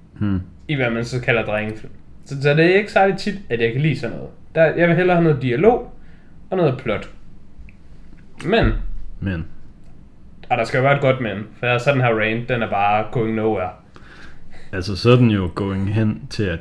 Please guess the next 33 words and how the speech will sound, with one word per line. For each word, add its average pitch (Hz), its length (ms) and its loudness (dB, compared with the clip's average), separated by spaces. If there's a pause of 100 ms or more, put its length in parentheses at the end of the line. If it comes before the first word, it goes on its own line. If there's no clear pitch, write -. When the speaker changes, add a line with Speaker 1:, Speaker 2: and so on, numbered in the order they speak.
Speaker 1:
du 95 80 -2
ikke 92 160 -4
synes, 95 340 -6 (320)
The 92 160 -4
Raid 87 160 -2
var 90 60 -6
god 92 240 -4
i - 20 -6
hvert - 160 -8
fald. - 160 -10 (500)
Speaker 2:
Ja. 147 60 0
The 165 100 2
Raid, 226 220 8 (1400)
synes 180 300 -2
jeg, 147 100 4
havde 147 300 6
så 214 140 -2 (100)
god 202 280 4
kampkoreografi, 185 1080 0 (1600)
Speaker 1:
Ja, 80 80 -8 (180)
det 127 120 4
vil 123 80 6
jeg 101 80 4
også 95 240 -2
Speaker 2:
at 156 40 6
Speaker 1:
sige, - 0 -
Speaker 2:
det - 80 0
Speaker 1:
det 196 140 6
Speaker 2:
gjorde 147 180 8
Speaker 1:
er, - 40 8
Speaker 2:
op - 100 4
for 123 140 2
det, - 100 -2